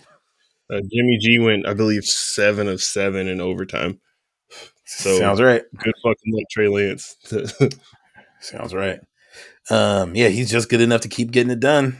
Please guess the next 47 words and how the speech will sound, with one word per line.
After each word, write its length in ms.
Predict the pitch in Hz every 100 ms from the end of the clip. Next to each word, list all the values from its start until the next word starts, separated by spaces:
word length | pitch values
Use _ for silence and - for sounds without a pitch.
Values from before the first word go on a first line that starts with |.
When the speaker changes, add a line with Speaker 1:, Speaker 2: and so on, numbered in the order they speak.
| -
Speaker 2:
It 60 |
looks 240 | 104 110 -
like 260 | 110 104
that 180 | - 98
defense 400 | 104 107 113 98
is 100 | 104
solid. 420 | - 107 107 107 104
Speaker 1:
Yeah. 120 | 98 - _ _ - 90
Speaker 2:
Um, 420 | 87 85 82 - _ _ _
Kittle, 280 | - 104 101
now 140 | 98
that 80 | 95
he's 80 | 92
back 200 | 95 95
from 140 | 92 95
injury, 280 | 98 87
looks 340 | 85 82 - - _ _
incredible. 580 | 104 - 95 95 92 92 _ _ _ 95
Uh, 160 | 95
they 140 | 92 101
haven't 280 | 120 120
had 220 | 120 113 107
their 200 | 107 98
starting 400 | - 120 110 101
running 240 | 110 113
back 220 | 98 95
for 360 | - 95 92 95 _ _ _ _ -
weeks 240 | 110 -
at 100 | 110
a 60 | 98
time, 240 | 107 104
and 80 | 101
then 80 | 104
they 100 | 101
just 180 | 98 -
tell 160 | 104
Deebo 320 | 95 104 104
Samuel 280 | - 107 104
to 60 | 95
become 260 | 90 101
a 40 | 95
running 240 | 98 95
back, 260 | 98 98 95
and 120 | 92
he's 400 | 98 87 - - _ _
perfectly 380 | - 95 90 90
fine. 260 | 95 90